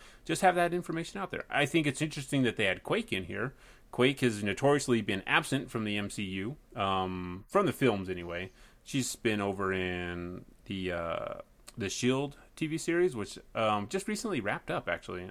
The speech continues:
I, like, fell off of Agents of shield, like, around season four 'cause I thought it took some weird turns. But, yeah, she's gonna be in the game, so.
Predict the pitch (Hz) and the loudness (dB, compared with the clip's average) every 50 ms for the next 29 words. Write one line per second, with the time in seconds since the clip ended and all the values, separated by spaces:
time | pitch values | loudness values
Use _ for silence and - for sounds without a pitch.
0 | - - 117 127 147 139 - - - 127 127 127 120 120 - - 110 101 98 95 | -4 -2 2 4 4 2 2 2 2 4 6 6 6 6 4 0 -2 -2 -2 -2
1 | 98 - 113 113 123 120 92 107 92 - - - 104 104 104 92 92 87 85 82 | -4 -4 -4 -4 -4 -4 -6 -6 -8 -8 -6 -4 -2 -2 -2 -2 -4 -6 -6 -6
2 | - - - - - - 107 101 101 101 98 90 - 110 101 95 98 92 - - | -10 -18 -20 -20 -16 -12 -8 -4 -4 -4 -4 -4 -4 -6 -4 -4 -6 -6 -6 -4
3 | 92 90 85 - - - - - - - - - - - - - - 104 98 95 | -4 -4 -6 -8 -12 -20 -20 -20 -20 -20 -20 -20 -20 -20 -16 -8 -4 -2 -2 0
4 | - - 98 95 92 95 95 95 - - - 131 - - 113 - - - 95 92 | 2 2 2 2 2 0 -4 -4 -8 -16 -20 -12 -6 -6 -6 -6 -4 -6 -4 -2
5 | 92 92 82 - - 92 87 85 82 85 90 92 85 - - - - 165 170 - | -2 -4 -4 -6 -8 -8 -8 -8 -10 -10 -8 -6 -6 -6 -4 0 2 2 2 2
6 | - - 202 185 180 190 175 156 160 156 151 147 143 147 147 139 135 - 139 131 | 0 -2 0 2 4 2 4 4 0 0 0 -2 -2 -4 -4 -6 -6 -6 -6 -6